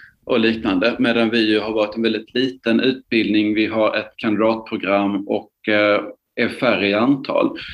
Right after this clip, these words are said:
Så det har gjort att även om modevetenskapen har funnits i två lärosäten, så har forskningsmässigt det varit S U som har dominerat.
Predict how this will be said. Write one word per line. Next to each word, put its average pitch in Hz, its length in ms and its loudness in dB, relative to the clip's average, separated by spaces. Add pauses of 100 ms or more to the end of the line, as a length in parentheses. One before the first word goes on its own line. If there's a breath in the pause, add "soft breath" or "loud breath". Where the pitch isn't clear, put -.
(160 loud breath)
Så - 140 -16
det 123 100 0
har 117 160 2
gjort 131 360 -2
att 113 120 -4
även 117 320 0
om 110 380 0
modevetenskapen 131 600 -4
har - 40 -12
funnits 113 300 0
i - 40 -12
två 117 220 -2
lärosäten, 113 920 0
så 110 440 -2 (500)
har - 560 0 (540)
forskningsmässigt 110 1040 0
det 117 80 0
varit 107 420 2
S 127 360 -2
U 113 120 2
som 135 200 -2
har 131 120 0
dominerat. 127 600 2